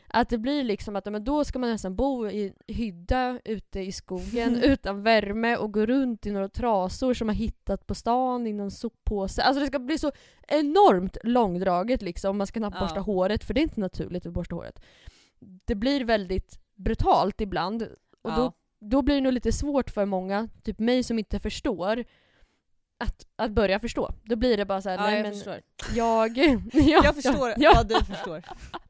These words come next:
Speaker 1: Ja, men alltså verkligen, jag vill inte så här mena att någon gör fel, det är inte det jag menar, utan mer att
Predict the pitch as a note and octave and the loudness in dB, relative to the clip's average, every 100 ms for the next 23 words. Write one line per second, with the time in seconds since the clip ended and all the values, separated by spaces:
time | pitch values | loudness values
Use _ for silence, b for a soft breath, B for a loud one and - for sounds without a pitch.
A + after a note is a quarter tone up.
0 | - - C#4+ - - F#4+ B B B B | -14 -8 -6 -6 -10 -14 B B B B
1 | - C#4 C#4 - C4 D4+ F4 E4 D#4 D#4+ | -6 -2 -2 -2 0 2 2 0 0 0
2 | E4+ D#4+ D4 D4 A3 A#3+ B3 D4 C#4+ A#3 | 0 0 0 0 2 2 2 -2 -2 -4
3 | A3+ G#3 G3+ G3 G3 b b b A3 A3+ | -4 -4 -6 -4 -6 b b b -8 -4
4 | G3+ G3 F#3+ F#3 F3+ F3+ - D4+ G#3+ E3 | -4 -4 -6 -4 -2 -4 -6 -6 -6 -8
5 | F#3+ G3 - A3 G#3 F#3 F#3 F#3 F#3+ F#3+ | -8 -10 -6 -4 -2 -4 -10 -8 -8 -8
6 | F#3+ G3+ F#3+ F3+ F3 - | -8 -8 -6 -6 -6 -10